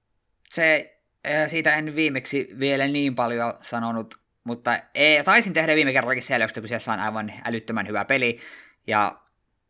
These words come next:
se on vaan nyt vahvistunut jokaisen chapterin myötä. Siinä on omat ongelmansa,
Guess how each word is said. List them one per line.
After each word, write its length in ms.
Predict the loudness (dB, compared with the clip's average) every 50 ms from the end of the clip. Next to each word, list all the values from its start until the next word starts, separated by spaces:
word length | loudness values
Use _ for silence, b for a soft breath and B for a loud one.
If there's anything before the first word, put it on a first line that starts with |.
| -10
se 140 | -4 -2 0
on 80 | 2 4
vaan 140 | 4 2
nyt 140 | 2 2 2
vahvistunut 460 | 4 4 4 2 0 -4 -4 -2 0
jokaisen 240 | 0 0 -2 -4 -4
chapterin 360 | -4 -6 -4 -2 -4 -4 -2
myötä. 340 | -2 -4 -4 -2 -2 -4 -6 b b b b b b _ _
Siinä 300 | -2 0 2 4 4 4
on 160 | 4 2 2
omat 240 | 2 4 2 2 4
ongelmansa, 720 | 2 0 0 0 0 -2 -2 -2 -2 -4 -4 -6 -6 -8